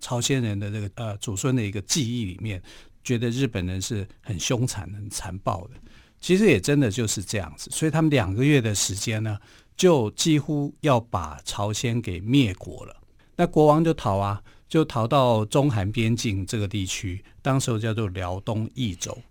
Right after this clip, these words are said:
啊，然后他就是要准备进入益州，跟这个明朝政府，啊，来求救啊，Mayday，Mayday，啊，请你，请你来帮我们，啊，我们快，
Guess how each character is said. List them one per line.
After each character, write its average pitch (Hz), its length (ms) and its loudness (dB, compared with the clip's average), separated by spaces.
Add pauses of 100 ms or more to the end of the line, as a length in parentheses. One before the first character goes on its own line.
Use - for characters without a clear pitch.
(140)
啊， - 240 -14
然 95 100 -6
后 110 140 0
他 110 160 0
就 110 160 -2
是 104 200 -4
要 101 200 -2 (480)
准 98 180 0
备 120 140 2
进 113 220 0
入 107 180 -2
益 107 180 -4
州， 92 320 -8 (300)
跟 113 320 2
这 113 140 -2
个 92 180 -6
明 104 260 -4
朝 95 240 -4
政 101 240 0
府， - 240 -12 (160)
啊， 113 160 -10
来 101 260 -8
求 98 280 -4
救 104 220 0 (360)
啊， 107 180 -12
Mayday，Mayday， 113 920 -4
啊， - 140 -10
请 - 220 -8
你， 107 200 -2
请 113 180 0
你 101 200 -4
来 101 160 -6
帮 110 220 -4
我 - 200 -4
们， - 80 -14 (140)
啊， - 80 -16
我 - 80 -10
们 101 120 -10
快， 107 300 0